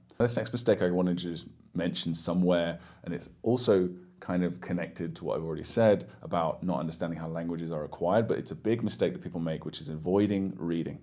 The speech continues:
avoiding characters. Now, I've already kind of mentioned that reading is really helpful, and you can actually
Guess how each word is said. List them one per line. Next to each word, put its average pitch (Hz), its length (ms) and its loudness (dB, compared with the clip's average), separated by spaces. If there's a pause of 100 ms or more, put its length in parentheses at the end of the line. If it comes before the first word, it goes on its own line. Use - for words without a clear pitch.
(140)
avoiding 87 480 0
characters. - 640 -12 (320)
Now, 104 120 2
I've 117 60 4
already 127 160 4
kind 98 160 0
of 82 60 0
mentioned 85 400 -2
that - 180 -4 (380)
reading 98 580 4
is 82 320 -2
really 85 420 -4 (140)
helpful, 101 480 2
and 92 240 2
you 95 100 0
can 120 340 2
actually 90 560 0